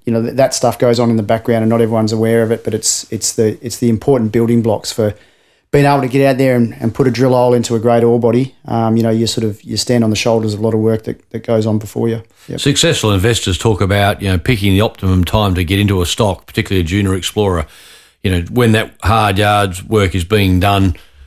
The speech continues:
Speaker 2: they would probably say, "We don't need to be there for that. We wanna come along when that work's been done, but before the drill rig starts churning out good results and the price goes up."
Speaker 1: Yeah.
Speaker 2: You'd be right in that little sweet spot, wouldn't you?
Speaker 1: Absolutely.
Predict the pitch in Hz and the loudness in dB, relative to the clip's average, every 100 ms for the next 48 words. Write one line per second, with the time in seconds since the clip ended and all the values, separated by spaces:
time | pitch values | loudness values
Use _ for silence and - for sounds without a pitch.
0 | _ _ _ 104 101 90 - 98 98 92 | _ _ _ -2 0 0 0 0 0 0
1 | 101 95 92 98 - - 110 95 92 92 | 0 0 0 -2 -10 -4 0 0 0 0
2 | 90 82 101 92 85 95 92 101 - _ | 0 0 0 0 -2 -2 -2 -2 -6 _
3 | _ _ 107 98 95 - 101 95 95 98 | _ _ 0 0 0 0 0 2 2 2
4 | 92 - - _ - 104 113 113 113 98 | 0 -2 -10 _ -2 0 0 2 2 0
5 | - 101 92 107 95 92 - 110 - 123 | 0 0 2 2 2 0 0 -2 0 2
6 | 104 90 107 113 98 87 - 98 95 - | 2 2 2 2 2 0 -2 -2 -2 -2
7 | 107 98 95 92 95 87 90 90 90 101 | -2 0 0 0 -2 -2 -2 0 0 0
8 | - 95 85 120 110 - 85 78 82 - | -2 -4 0 0 0 -2 -2 -2 -4 -6
9 | - 120 131 139 147 156 131 95 95 92 | -6 -2 0 2 4 4 2 2 0 -2
10 | 95 85 - 135 110 - 76 80 104 135 | -4 -4 -2 -2 -2 -8 -8 -4 -2 0
11 | 127 147 - 135 107 98 | -2 -4 0 2 0 -4